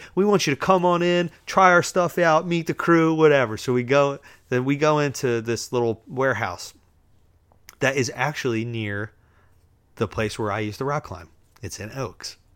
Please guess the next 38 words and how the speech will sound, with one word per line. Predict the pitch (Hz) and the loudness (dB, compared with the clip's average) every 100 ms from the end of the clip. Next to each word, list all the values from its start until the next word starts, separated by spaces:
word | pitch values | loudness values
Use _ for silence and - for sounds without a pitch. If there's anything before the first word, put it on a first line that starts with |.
| - | -10
Like, | 113 131 | -10 -6
three | 156 233 | -4 -2
of | |
these | 254 180 | -2 -6
stories | - 202 165 | -4 -4 -4
today | - 104 | -6 -8
were | 101 | -8
in | 113 | -8
Oaks. | 127 - | -10 -14
It's | 107 - | -18 -10
crazy. | 143 113 90 _ _ - - _ | -10 -10 -14 _ _ -20 -20 _
So | - 135 123 117 110 _ _ | -2 2 2 2 -4 _ _
in | 143 | -8
the | 139 | -4
same | - 147 | -4 -6
parking | - 151 120 | -6 -8 -8
lot. | - - _ _ _ _ _ - | -14 -20 _ _ _ _ _ -12
So | - 139 123 | -2 -2 0
the, | 127 127 120 113 | 0 0 0 -4
so | - 131 | -8 -2
I | 120 | 0
go | 123 131 135 | 2 2 2
there, | 139 139 139 - - - | 0 0 -2 -6 -20 -10
and | 113 117 | -6 -4
there's | 117 113 | -4 -4
this | 110 | -4
other | 135 120 | -4 -2
guy | 110 110 107 | -2 -2 -2
there. | 107 | -4
I | 110 | -6
forget, | - 113 110 | -6 -6 -4
I | 107 107 | -2 -4
don't | 95 101 | -4 -12
remember | 95 98 98 | -12 -10 -10
what | 101 | -10
his | 95 113 | -12 -12
name | 101 98 | -14 -14
was. | 98 95 | -18 -20